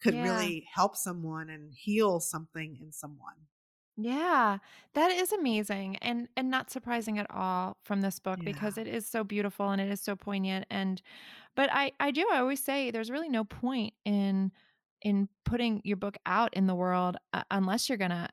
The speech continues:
Speaker 2: make those kind of connections, right? 'Cause otherwise it's just, you know, give it out as Christmas gifts <laughs> for,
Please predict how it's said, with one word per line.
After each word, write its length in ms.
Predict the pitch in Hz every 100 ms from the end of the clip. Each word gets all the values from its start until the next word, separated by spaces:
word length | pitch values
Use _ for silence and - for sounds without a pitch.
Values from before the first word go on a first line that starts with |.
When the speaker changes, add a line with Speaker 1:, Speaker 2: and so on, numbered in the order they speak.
| _ _
Speaker 2:
make 240 | 190 185 190
those 160 | 185
kind 220 | - 185
of 100 | 180
connections, 520 | - 185 170 - 180 180
right? 160 | 185
'Cause 140 | 208 208
otherwise 300 | 233 214 190
it's 180 | 185
just, 320 | - 185 - -
you 80 | 202
know, 320 | 180 180 190 - - 208
give 160 | 196 196
it 80 | 196
out 200 | 190 185
as 140 | 180 -
Christmas 340 | 214 - 214
gifts 400 | - 190 180 -
<laughs> 40 |
for, 80 | -